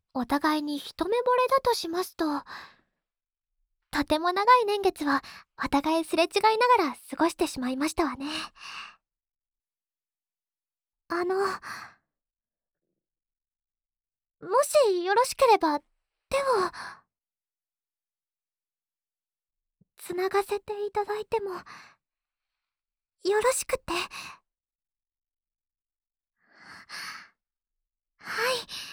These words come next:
ありがとうございます。それでは、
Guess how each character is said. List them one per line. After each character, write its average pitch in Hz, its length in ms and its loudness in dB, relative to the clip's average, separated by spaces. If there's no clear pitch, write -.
あ - 140 -10
り 508 100 0
が 587 80 4
と 554 200 6
う - 40 -6
ご 539 80 8
ざ 508 140 2
い 508 80 2
ま 539 180 2
す。 - 180 -14
そ 294 80 -8
れ 370 120 2
で 539 100 2
は、 427 280 6